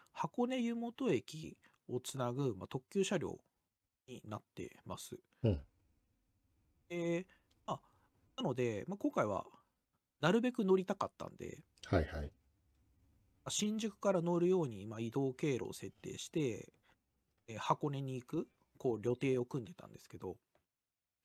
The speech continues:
Speaker 1: まあ、この旅程自体はむしろ、あの、自分の今住んでるところからすると、むしろ遠回りで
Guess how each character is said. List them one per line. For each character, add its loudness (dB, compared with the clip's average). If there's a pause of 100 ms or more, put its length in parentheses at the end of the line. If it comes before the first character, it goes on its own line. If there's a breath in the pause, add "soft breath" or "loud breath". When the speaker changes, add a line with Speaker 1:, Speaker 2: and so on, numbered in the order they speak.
(680 soft breath)
Speaker 1:
ま -2
あ、 -12
こ 0
の 0
旅 2
程 -2
自 -6
体 0
は 0
む 0
し -2
ろ、 -2
あ -8
の、 -12 (180)
自 -8
分 0
の 0
今 0
住 -4
ん -6
で -2
る -8
と -14
こ -6
ろ -6
か -6
ら -10
す -8
る -8
と、 -6 (240)
む -4
し -4
ろ -2
遠 0
回 2
り -10
で -10